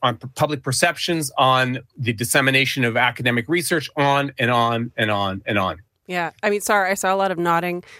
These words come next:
Speaker 2: when Tim was talking about the last couple of weeks and how things feel. You use Twitter both as, like, a, a human being, as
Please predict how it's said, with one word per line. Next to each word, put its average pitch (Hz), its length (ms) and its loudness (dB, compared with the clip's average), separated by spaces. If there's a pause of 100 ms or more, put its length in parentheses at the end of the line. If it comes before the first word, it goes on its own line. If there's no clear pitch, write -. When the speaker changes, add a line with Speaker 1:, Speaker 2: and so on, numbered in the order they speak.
Speaker 2:
when 190 120 -2
Tim 180 160 -4
was 175 140 -4
talking 175 240 -2
about 170 100 -6
the 170 60 -6
last 170 240 0
couple 180 200 -6
of 175 60 -2
weeks 165 320 -8
and 175 160 -6
how 165 140 -4
things 170 280 -6
feel. 170 400 -4 (300)
You 190 180 -6
use 269 240 -2
Twitter 277 280 0
both 226 260 -2
as, 196 220 0
like, 208 160 -2
a, 185 140 -2
a - 20 -2
human 190 340 -4
being, 175 400 -4
as 170 220 -8